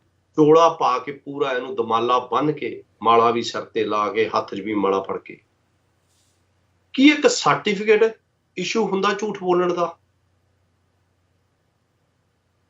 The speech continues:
ਕੀ ਇਹ ਸਰਟੀਫਾਈਡ ਕਰਨ ਲਈ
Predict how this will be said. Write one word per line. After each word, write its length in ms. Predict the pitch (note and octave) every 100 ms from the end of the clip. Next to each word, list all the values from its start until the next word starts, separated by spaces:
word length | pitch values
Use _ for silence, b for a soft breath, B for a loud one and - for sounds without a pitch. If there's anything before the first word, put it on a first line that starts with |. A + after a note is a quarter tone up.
| _ _ -
ਕੀ 240 | F3 F#3+
ਇਹ 580 | A3 E3 E3+ F3 F3+ F#3+
ਸਰਟੀਫਾਈਡ 880 | - C#3+ C3+ E3+ D#3 - A#2 - -
ਕਰਨ 260 | D#3+ E3
ਲਈ 340 | E3+ F#3 F3+